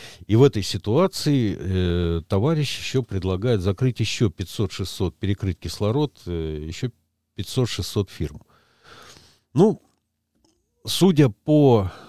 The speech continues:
э, направлению деятельности, это небольшие фирмы.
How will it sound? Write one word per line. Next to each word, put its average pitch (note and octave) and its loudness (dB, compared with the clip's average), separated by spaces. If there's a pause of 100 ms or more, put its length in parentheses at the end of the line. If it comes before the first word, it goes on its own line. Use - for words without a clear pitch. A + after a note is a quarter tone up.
э, G2 2
направлению A#2+ 2
деятельности, C#3+ -2
это C#3 0
небольшие G#2 2
фирмы. D2 -10